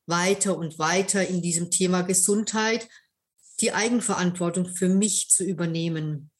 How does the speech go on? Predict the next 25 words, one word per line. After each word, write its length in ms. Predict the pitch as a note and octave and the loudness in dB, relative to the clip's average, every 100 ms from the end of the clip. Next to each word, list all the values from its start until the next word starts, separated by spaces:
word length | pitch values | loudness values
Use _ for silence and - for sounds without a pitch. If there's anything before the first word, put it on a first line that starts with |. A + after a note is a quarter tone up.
| _ _ _ _ | _ _ _ _
Nämlich 520 | E3+ F3+ A3 G#3+ F#3 - | 0 2 4 2 0 -4
frisches 540 | - G3+ G3 F#3 - | 0 2 4 2 2
Obst 340 | F3 F3 - | -2 -4 -4
zu 160 | - F#3 | -2 0
essen, 320 | E3+ - F3 | 2 2 2
nämlich 380 | E3+ G3+ G#3 F#3+ | 2 2 0 -4
frisches 460 | - F#3+ - - - | -2 0 4 4 4
Gemüse 580 | F3 F3 F#3+ G3+ F3+ | -2 0 0 2 2
zu 180 | F#3 F#3 | 0 -2
essen, 380 | D#3 E3+ F3 F3 - - | 2 2 2 -2 -8 -4
nichts 280 | G3 G3+ - | -2 2 2
aus 240 | F#3+ F#3 | 2 0
der 120 | - F3 | 0 -4
Konserve, 1000 | - F3+ F3+ D#3 D#3 E3+ - E3+ E3+ - - - - - | -2 2 2 2 0 0 0 -2 -2 -10 -20 -20 -12 -2
äh, 260 | F3 F3 | 0 4
zu 140 | F3+ A3 | 4 4
schauen, 640 | - F#3 F3+ G3+ G#3 E3 | 2 2 4 4 2 0
wo 220 | E3 G3+ G3+ | 2 2 2
kaufe 480 | - F3+ F3 - | -2 -2 0 -2
ich 220 | F3+ F3+ - | -2 -2 -2
ein, 320 | F3 F3+ D#3+ | 0 0 0
was 300 | G3+ - - | 4 4 4
kaufe 440 | - F3 E3+ - | 0 0 0 -2
ich 280 | F3 F#3+ - | -2 -2 -2
ein. 500 | D3+ E3 E3 F3+ | 0 0 0 -2